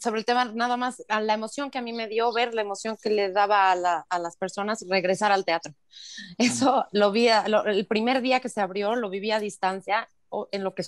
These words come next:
Speaker 1: subían y en lo que escribían, y, y ver esas caras entrando a la, en la taquilla, antes siquiera de, de lo que el proyecto pueda hacer,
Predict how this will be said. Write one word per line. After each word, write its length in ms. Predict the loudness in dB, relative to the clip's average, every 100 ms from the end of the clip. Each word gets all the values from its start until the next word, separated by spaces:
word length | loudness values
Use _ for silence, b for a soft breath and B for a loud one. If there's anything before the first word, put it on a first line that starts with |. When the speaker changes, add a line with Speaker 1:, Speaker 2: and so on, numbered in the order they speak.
| -8
Speaker 1:
subían 500 | -4 0 2 2 0
y 40 |
en 80 | -4
lo 80 | -6
que 80 | -8
escribían, 560 | -4 0 2 2 2 B B B B
y, 160 | 0 4
y 80 | 4
ver 200 | 6 6
esas 260 | 4 0 -2
caras 400 | -2 -2 -2 -4
entrando 400 | -4 0 0 0
a 20 |
la, 180 | -2 -2
en 120 | -4 -4
la 100 | -4
taquilla, 500 | -4 -4 -4 -6 -8 -6
antes 340 | -4 -2 -4
siquiera 360 | -4 -2 0 0
de, 200 | -2 -6 _
de 220 | -8 -6
lo 140 | -4 -4
que 80 | -2
el 40 |
proyecto 420 | 0 0 0 -2
pueda 380 | 0 2 2 0
hacer, 320 | 0 -2 -2